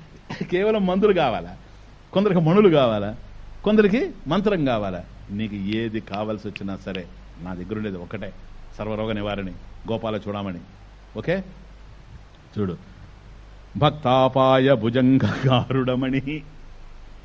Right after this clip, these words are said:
ఈ గారుడమణి, గరుత్మంతుడు, గారుడంటే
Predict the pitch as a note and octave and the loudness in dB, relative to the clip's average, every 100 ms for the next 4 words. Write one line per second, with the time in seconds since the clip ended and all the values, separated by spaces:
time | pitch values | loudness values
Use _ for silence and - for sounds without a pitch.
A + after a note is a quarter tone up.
0 | - B2+ A2 B2+ D#3 E3 E3+ D#3+ D3 - | -12 -10 -2 0 4 4 4 2 0 -6
1 | - - - - - - - - - - | -20 -20 -20 -20 -20 -20 -20 -20 -20 -20
2 | - - - - - - - - - - | -20 -20 -20 -20 -20 -20 -20 -20 -20 -20
3 | - - - - - F2 F#2+ C3 B2+ - | -20 -20 -20 -20 -18 -6 -2 -2 -4 -10
4 | - F2 E2 - G2 G2+ F#2+ - | -12 -14 -14 -12 -12 -12 -14 -16